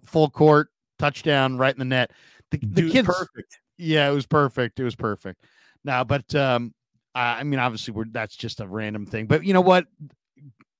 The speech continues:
Speaker 1: I, I really think Brock Purdy's gonna bounce back in a huge way, and his teammates do as well. And I asked Kittle yesterday, I said, "You know, all these Ryan Clark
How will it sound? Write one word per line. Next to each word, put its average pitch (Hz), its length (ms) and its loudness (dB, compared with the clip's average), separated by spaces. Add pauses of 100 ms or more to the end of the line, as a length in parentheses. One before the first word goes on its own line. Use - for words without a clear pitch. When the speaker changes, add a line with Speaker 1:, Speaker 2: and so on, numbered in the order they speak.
(160)
Speaker 1:
I, 185 240 2
I 202 140 4
really 214 260 6
think 160 240 -2
Brock 135 260 2
Purdy's 139 260 -2
gonna 123 160 -2
bounce 110 280 -4
back 101 280 -8
in 98 60 -10
a 92 40 -10
huge 98 300 -8
way, 85 280 -10 (400)
and 147 140 0
his 147 120 2
teammates 180 500 0
do 143 180 4
as 120 140 0
well. 117 460 2 (440)
And 131 420 -2
I 147 120 4
asked 175 320 0
Kittle 143 500 2
yesterday, 123 640 0
I 120 60 0
said, 123 280 -4 (560)
"You 160 100 -2
know, 202 60 2
all 254 300 6
these 233 180 2
Ryan 170 400 4
Clark 165 400 6